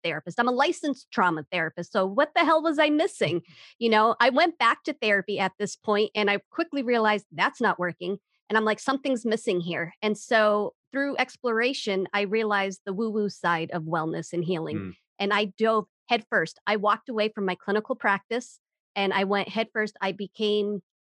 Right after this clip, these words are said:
Speaker 1: more intuitive. I explored my intuitive side, and then I became a Reiki master. And then also I looked into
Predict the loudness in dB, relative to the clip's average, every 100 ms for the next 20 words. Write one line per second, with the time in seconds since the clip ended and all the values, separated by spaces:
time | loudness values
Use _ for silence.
0 | _ _ -2 0 2 0 -4 -4 -4 -4
1 | -2 -2 -4 -6 -4 -2 0 -2 -2 -4
2 | -4 -4 -4 -2 0 -2 -6 -6 -4 -2
3 | -2 -2 -4 -4 -4 -4 -2 -2 -2 -2
4 | 0 -2 -4 -6 -4 -4 -6 -6 -4 -2
5 | -2 -2 -6 _ _ _ -2 0 0 0
6 | -2 -2 -4 -4 -6 -4 -4